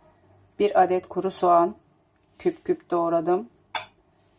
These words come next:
İki üç diş kadar sarımsak. Bir küp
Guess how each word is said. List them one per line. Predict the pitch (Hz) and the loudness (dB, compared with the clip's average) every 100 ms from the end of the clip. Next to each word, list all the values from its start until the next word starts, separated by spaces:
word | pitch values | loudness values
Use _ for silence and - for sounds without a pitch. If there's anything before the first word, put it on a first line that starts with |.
| _ _ _ _ | _ _ _ _
İki | 190 - 214 | -16 -6 -6
üç | - 208 - - | -4 -8 -8 -8
diş | 202 - | -4 -4
kadar | - 185 185 208 - _ _ _ - | 0 2 4 2 0 _ _ _ -8
sarımsak. | - 180 175 180 190 - - - _ _ _ _ _ _ _ _ _ _ - - - _ _ _ _ _ - - _ _ _ _ _ _ _ | 2 4 4 2 0 0 -4 -20 _ _ _ _ _ _ _ _ _ _ -20 -20 -20 _ _ _ _ _ -20 -20 _ _ _ _ _ _ _
Bir | 233 226 | -4 -4
küp | - 220 - - | -4 -6 -6 -20